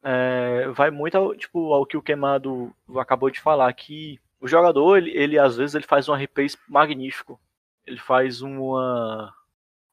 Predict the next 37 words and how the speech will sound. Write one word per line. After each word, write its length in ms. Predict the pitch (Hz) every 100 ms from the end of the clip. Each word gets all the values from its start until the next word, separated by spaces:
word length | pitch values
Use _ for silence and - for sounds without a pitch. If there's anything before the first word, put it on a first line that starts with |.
| -
uma 80 |
interação, 800 | 131 143 139 135 - 135 151 139 120 _ _ _ -
ele 120 | 123
faz 320 | - 127 131
uma 140 | 131 135
leitura 540 | 143 - 139 165 160
do 80 | 143
personagem 500 | 139 - 127 117 117
dele, 240 | 123 131
ele 140 | 127 120
fa-, 200 | - -
ele 220 | 127 123
vive 500 | 110 151 185 135 127
o 80 | 147
personagem 440 | - 127 135 127
dele 180 | 123 127
de 60 | 131
uma 120 | 123
forma 280 | - 143 143
muito 360 | 143 165 -
intensa, 480 | 190 - 147 160 -
muito, 440 | 143 156 - 180 165 _ _ _ _ _ _ _ _ _ _
muito 540 | 127 131 151 - 156
verossímil. 800 | 135 147 160 - 147 156 139 117 - _ _ _ _ _ -
E 80 |
eu 100 | 135
acho 160 | 147 156
que 80 | 175
ele 80 | 170
também 260 | 156 175
tem 140 | 202 185
que 80 |
ser 100 | -
repo-, 280 | 151 - -
recompensado 600 | 139 127 135 131 - 123 120
por 180 | 135
isso. 320 | 117 110 -